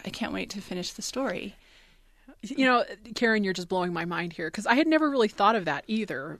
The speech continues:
Speaker 2: because I think that that's one of the things that I like about adventure is that it's kind of pushing that sense of the human capacity.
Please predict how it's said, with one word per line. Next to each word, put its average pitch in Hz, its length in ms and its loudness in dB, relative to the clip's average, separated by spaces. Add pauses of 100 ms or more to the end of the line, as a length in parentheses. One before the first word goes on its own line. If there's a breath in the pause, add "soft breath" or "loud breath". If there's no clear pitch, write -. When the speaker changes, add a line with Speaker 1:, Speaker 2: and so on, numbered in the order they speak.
Speaker 2:
because 202 300 -4
I 196 120 0
think 285 180 -2
that 185 140 0
that's 175 240 4
one 180 160 -2
of 170 100 -4
the 170 100 -6
things 165 540 -6 (1000 loud breath)
that 202 160 4
I 202 120 4
like 180 420 2
about 160 600 -4 (200)
adventure 185 880 4
is 185 400 0 (120)
that 190 160 0
it's - 300 -2
kind - 180 -2
of 175 100 0
pushing 277 420 2
that 190 260 0
sense - 460 0
of 170 100 -6
the 180 60 -2
human 175 340 -2
capacity. 143 880 -8